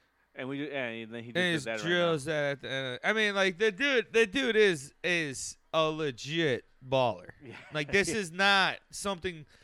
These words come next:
Speaker 2: when he dropped that eighty point game and everyone was like, "What the fuck is up with this guy?" Every, that's when people started realizing, but nah, dude, like, this dude's not even close to peaking yet.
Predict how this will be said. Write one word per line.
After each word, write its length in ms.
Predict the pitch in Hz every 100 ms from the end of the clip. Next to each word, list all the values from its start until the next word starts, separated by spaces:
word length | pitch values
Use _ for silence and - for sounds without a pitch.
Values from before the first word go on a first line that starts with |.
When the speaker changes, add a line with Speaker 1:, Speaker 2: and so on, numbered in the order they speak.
| _ -
Speaker 2:
when 180 | 196 202
he 160 | 240 214
dropped 360 | 214 220 220
that 220 | 214 170 -
eighty 260 | 180 185 180
point 320 | - 175 139
game 300 | 143 170 160
and 80 | 143
everyone 280 | 160 151 143
was 160 | 143
like, 260 | 135 117 -
"What 240 | 127 151
the 160 | 127 110
fuck 420 | - - 135 139
is 140 | 127 127
up 160 | 123
with 80 | 135
this 140 | 143
guy?" 320 | - 156 160 156 _ _ _ _ _ _ _ _ _ _ _
Every, 340 | 180 190 190 160
that's 280 | 180 190
when 100 | 196 170
people 240 | 196 165
started 260 | - 170 139
realizing, 400 | 156 160 170 -
but 240 | 160 -
nah, 280 | 170 175 135
dude, 180 | 127 135
like, 140 | 127 -
this 160 | 190
dude's 260 | 220 208 147
not 260 | 160 165 165
even 240 | 143 107
close 540 | - - 147 139 127 -
to 100 | 120
peaking 480 | - - 110 - 87
yet. 160 | 87